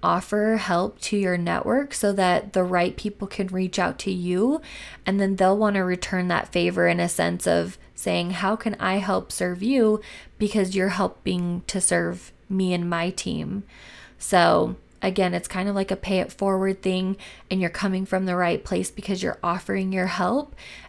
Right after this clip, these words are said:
and then you're, again, getting connected with the right people who are gonna point you in the direction that you wanna head down.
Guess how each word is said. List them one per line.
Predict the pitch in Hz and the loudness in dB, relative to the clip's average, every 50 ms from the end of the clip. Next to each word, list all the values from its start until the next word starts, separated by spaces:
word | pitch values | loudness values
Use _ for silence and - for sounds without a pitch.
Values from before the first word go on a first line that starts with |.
| - | -6
and | - 185 190 190 | -2 0 2 2
then | 185 185 185 185 | 2 2 2 2
you're, | 185 180 180 175 170 | 2 2 2 2 2
again, | - - 180 185 190 175 170 175 | 0 0 -2 0 0 0 0 0
getting | 175 180 175 175 175 | 0 0 0 0 0
connected | 180 - 190 185 185 180 - - 190 185 185 | -4 -6 -6 -4 -4 -4 -4 -6 -8 -6 -4
with | 185 185 - | -4 -4 -2
the | - 190 | -2 -2
right | 185 185 180 170 170 - - | -2 0 0 0 -2 -2 -4
people | - - 247 240 - 226 220 214 | -4 -4 -4 -2 0 2 2 2
who | 196 214 196 | 2 2 0
are | 190 185 | 0 -2
gonna | - 180 180 180 | -2 -4 -4 -4
point | - - - 180 175 - | -4 -4 -4 -4 -4 -2
you | - 185 180 180 | -2 -2 0 0
in | 180 180 175 180 180 - - - - - - - - - | 0 0 0 -2 -4 -6 -8 -18 -16 -16 -18 -12 -6 -2
the | 196 190 | 0 2
direction | 196 185 175 170 160 175 - - - 196 196 | 4 6 6 6 4 2 0 -4 -4 -2 0
that | 190 180 - - | 0 -2 -2 -4
you | - 175 180 185 | -4 -2 -2 -2
wanna | 180 170 170 170 170 | 0 0 -2 -2 -2
head | 185 170 175 175 - 180 | -2 -4 -2 -4 -4 -2
down. | - 156 127 - - - - - 190 | -2 -2 -2 -2 -4 -6 -6 -8 -8